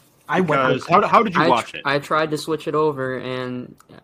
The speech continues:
Speaker 3: I didn't see the option for, um, Japanese audio, so.
Speaker 2: Yeah, uh, I believe on the homepage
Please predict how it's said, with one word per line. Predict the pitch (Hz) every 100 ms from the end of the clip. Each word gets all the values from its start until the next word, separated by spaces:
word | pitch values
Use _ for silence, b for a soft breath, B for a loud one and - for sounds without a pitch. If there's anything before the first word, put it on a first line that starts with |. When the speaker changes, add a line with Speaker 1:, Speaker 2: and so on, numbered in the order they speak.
| - -
Speaker 3:
I | 127
didn't | 135 131
see | - 135
the |
option | 120 127 127 131 127
for, | - 127 127 127 123 - - _ _
um, | 131 127 123 120 123 - _ 135
Japanese | 135 127 127 127
audio, | 127 127 127 123 -
so. | 143 - 76 139 - _ _ _ _ b b _
Speaker 2:
Yeah, | 127 123 110
uh, | 101 101 - 113 113 113
I | 123
believe | 143 220
on | 180
the | 131
homepage | 127 127 127 123 143 147